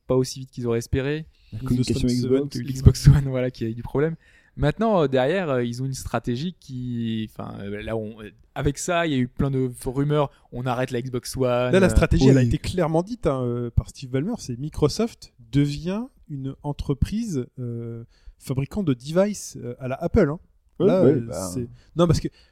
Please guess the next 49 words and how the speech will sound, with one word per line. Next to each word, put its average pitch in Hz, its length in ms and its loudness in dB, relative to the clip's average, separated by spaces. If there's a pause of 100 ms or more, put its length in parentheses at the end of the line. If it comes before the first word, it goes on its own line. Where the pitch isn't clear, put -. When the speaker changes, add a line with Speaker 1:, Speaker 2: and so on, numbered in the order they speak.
(300)
Speaker 3:
avant, 147 240 4
ils 185 60 8
s'en - 160 0
défendaient 135 400 -4
un 127 100 -4
petit - 220 -12
peu. 196 420 8
Speaker 2:
C'est 208 140 6
quand - 120 -6
même 220 100 -6
ça - 100 0
depuis - 160 -2
longtemps, 131 320 -2
Speaker 3:
Ils 160 80 4
Speaker 2:
hein. - 40 4
Speaker 3:
restent 160 200 2
en 156 60 -2
software, 175 560 0
mais 143 240 -2
ils 139 80 0
rachètent, 135 480 -4
euh, 127 320 -6
Nokia, 139 500 -4
euh, 185 640 0
ceci, 139 300 -10
cela. 175 460 -4
Ils, 147 140 -6 (220)
ils, 190 320 -20 (360)
toi, 220 120 2
ils 185 100 -2
avaient 180 140 0
du 170 120 -2
mal 151 300 2 (180)
à 135 60 -8
l'affirmer. 165 520 0
Là, 165 300 2
ils 147 120 -8
disent, 156 360 -8
là, 147 140 2
Steve - 220 -8
Ballmer 143 260 2
le 131 100 2
dit, 185 280 -2 (260)
il - 60 -20
fait, 127 280 -2
Microsoft 165 540 -4
prend 139 240 -2
un 127 60 -8
tournant. 143 400 -4